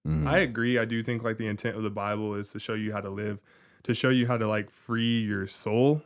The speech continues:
Speaker 1: Mm-hmm.
Speaker 2: amongst this dense physical world, like, how to become lighter and expand past it.
Speaker 1: Mm-hmm.
Speaker 2: I believe that the Bible is a great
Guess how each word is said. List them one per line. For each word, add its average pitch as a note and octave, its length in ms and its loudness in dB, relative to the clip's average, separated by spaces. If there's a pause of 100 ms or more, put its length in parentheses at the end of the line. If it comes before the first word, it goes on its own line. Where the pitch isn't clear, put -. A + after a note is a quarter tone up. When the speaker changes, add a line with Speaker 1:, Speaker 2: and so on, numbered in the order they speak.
(220)
Speaker 1:
Mm-hmm. E2 100 4
Speaker 2:
amongst A#2+ 540 2
this A2+ 320 -2
dense A#2 640 -4
physical A#2 560 0
world, B2+ 520 2
like, A2 180 -2
how A2 180 2
to A2 80 -2
become G#2+ 340 -2
lighter A#2 480 0
and G#2 280 -4
expand G#2+ 460 -6
past G#2+ 420 -4
it. D3+ 300 0
Speaker 1:
Mm-hmm. D#2+ 360 2
Speaker 2:
I A2 60 0
believe A#2 300 0
that G2+ 140 -6
the F#2+ 60 -12
Bible G2+ 460 -4
is F#2+ 120 -6
a F#2+ 80 -8
great G#2 440 -6